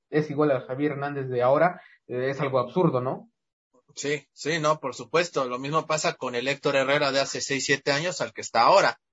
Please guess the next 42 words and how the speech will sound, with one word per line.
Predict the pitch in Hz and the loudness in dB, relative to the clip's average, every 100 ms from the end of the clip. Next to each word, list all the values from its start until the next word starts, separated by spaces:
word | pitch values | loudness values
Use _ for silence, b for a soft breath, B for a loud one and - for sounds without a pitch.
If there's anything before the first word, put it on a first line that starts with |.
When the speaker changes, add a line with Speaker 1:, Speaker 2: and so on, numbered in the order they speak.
| _ _ _ _ | _ _ _ _
Speaker 2:
Jesús | - 123 131 | -10 -8 -4
Manuel | 127 127 139 131 | -4 -2 -2 0
Corona, | 127 135 143 127 | 2 4 2 0
que | 123 | -4
no | 120 | -4
ha | |
sido | 120 120 107 | -4 -4 -8
titular. | 110 113 135 151 139 - - - | -8 -4 0 0 0 -14 -18 -2
Raúl | 135 160 160 | 2 4 2
Jiménez, | 165 160 165 165 - | 0 2 4 4 2
que | 143 131 127 123 | -2 0 2 2
ha, | 120 113 101 | 0 -4 -4
ha | 139 | -4
jugado | 160 143 147 147 | -4 2 4 4
bien | 135 151 165 | 2 0 0
en | 143 123 | -2 -4
el, | 113 107 101 | -6 -8 -10
en | 110 | -12
el | 113 | -6
Wolverhampton, | 120 147 147 147 147 - 160 | 0 2 2 0 0 -2 0
pero | 139 113 | -2 -2
que | |
en | 120 | -8
selección | 120 113 - 147 | -6 -6 -4 -2
no | 196 | 0
se | 196 | 0
ha | |
encontrado. | 202 - - 143 196 | 0 -4 -4 0 0
Esa | 175 | 0
es | 160 | -4
una | 165 185 | -2 0
realidad, | 151 110 110 139 180 135 | 0 -2 -2 2 2 2
¿eh? | 143 | 0
Hasta | 165 - | -2 -4
apenas | 123 - 190 214 185 - _ _ | -6 -2 0 2 0 -2 _ _
Raúl | - 147 175 | -2 0 0
Jiménez | 175 170 180 165 | -2 -2 -2 -2
en | 147 | -4
el | 135 | 0
Wolverhampton | 160 170 156 165 160 151 | 0 2 0 -2 -4 -2
ha | 151 | -2
tenido, | 151 147 156 156 123 | -2 -2 0 2 2